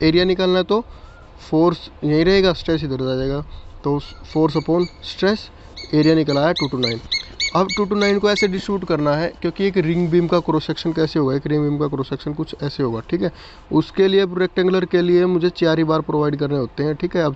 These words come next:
चार बार ऐसे zoom करूँगा मैं जिससे area भी maintain हो जाए, तो मैंने zoom कर लिया four bars of twelve M M phi के, ठीक है।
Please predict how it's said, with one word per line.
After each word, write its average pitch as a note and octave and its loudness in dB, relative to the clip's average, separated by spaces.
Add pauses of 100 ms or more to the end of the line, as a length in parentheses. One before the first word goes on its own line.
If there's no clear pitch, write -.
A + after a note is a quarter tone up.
चार D#3 2
बार D#3 0 (120)
ऐसे D3 -2
zoom D#3 0
करूँगा C#3 -2
मैं E3 -2
जिससे D#3+ -2
area D3+ 2
भी D#3 0
maintain D3 0
हो B2+ -2
जाए, B2 -8 (480)
तो D#3 2
मैंने E3+ 4
zoom F#3 2
कर E3+ 2
लिया D#3 2
four E3+ 2
bars D#3 0
of F#3+ -4 (200)
twelve C#3+ 0
M C3 -2
M F3 -4 (120)
phi A#2 -4 (120)
के, A#2 -14 (600)
ठीक G3 -2
है। F3+ -2